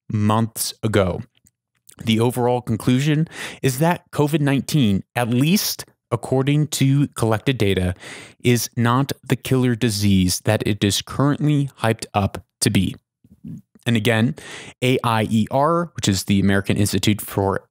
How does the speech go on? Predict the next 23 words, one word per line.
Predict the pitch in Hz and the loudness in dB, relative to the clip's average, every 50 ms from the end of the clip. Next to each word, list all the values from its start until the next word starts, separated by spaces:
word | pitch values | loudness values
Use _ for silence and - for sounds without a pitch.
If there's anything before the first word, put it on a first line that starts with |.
| _ - | _ -4
Economic | 110 - 107 101 95 92 98 - - | -2 0 2 2 2 0 -2 -2 0
Research, | 139 139 - - 143 139 135 - - - - - - - - | -2 0 0 0 0 0 0 -4 -6 -6 -8 -12 -12 -6 -2
is | - 160 135 | -2 0 2
not | 170 175 170 165 - - | 2 2 0 0 0 0
endorsing | 170 165 147 113 139 127 139 143 135 - - 160 151 | 0 0 2 2 0 0 0 0 0 0 0 2 2
the | 143 | 2
study | 127 - - 113 110 110 113 113 117 - | 0 0 0 2 2 2 2 0 0 -2
as | - 113 110 110 104 - | 0 0 0 0 0 -2
it | - 104 110 110 - | -2 -2 -2 0 0
is | - 110 104 104 101 - - _ _ _ _ _ _ _ _ _ - | 0 2 2 0 0 -4 -6 _ _ _ _ _ _ _ _ _ -2
without | 117 107 - - 113 107 104 101 - - - _ _ _ | -2 -2 0 -2 -2 0 0 -2 -4 -8 -14 _ _ _
further | - - 151 175 156 107 | -2 0 2 2 2 2
study. | - - - 98 95 - - - - _ _ _ _ _ _ _ _ _ _ _ _ _ - _ _ - | 0 0 0 0 0 0 -2 -4 -6 _ _ _ _ _ _ _ _ _ _ _ _ _ -20 _ _ 0
But | 170 196 196 196 - - 139 - _ | 0 2 2 0 -4 -8 -8 -10 _
we | - 127 131 127 | 0 2 2 2
are | 123 120 - | 2 2 0
interested | - 113 104 - 113 104 - - 113 110 107 104 - - - - - - - | 0 0 0 0 0 0 0 2 2 2 0 0 -4 -12 -16 -18 -14 -4 0
in | 139 151 156 156 | 2 2 4 2
the | 139 143 | 2 0
argument | - 107 110 107 101 110 101 101 101 98 - - - _ _ _ _ _ _ | 0 0 0 0 0 0 2 2 2 0 -2 -6 -12 _ _ _ _ _ _
being | - 107 107 104 104 - | 0 2 2 2 2 0
examined | 101 107 - - 104 95 95 92 90 90 87 - - _ _ _ - | -2 -2 0 0 0 2 2 2 2 2 0 -2 -6 _ _ _ -2
and | 104 95 92 92 92 90 - | 0 2 4 2 2 0 -2